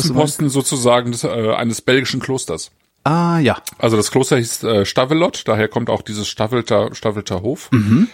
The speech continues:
Speaker 1: Äh, Stavelot.
Speaker 2: Camelot.
Speaker 1: Und, ähm, ja, genau, Camelot, Stavelot.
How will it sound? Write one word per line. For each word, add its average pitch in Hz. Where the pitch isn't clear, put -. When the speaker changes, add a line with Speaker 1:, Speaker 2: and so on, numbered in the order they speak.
Speaker 1:
Äh, 104
Stavelot. 165
Speaker 2:
Camelot. 104
Speaker 1:
Und, -
ähm, 120
ja, 101
genau, 95
Camelot, 95
Stavelot. 87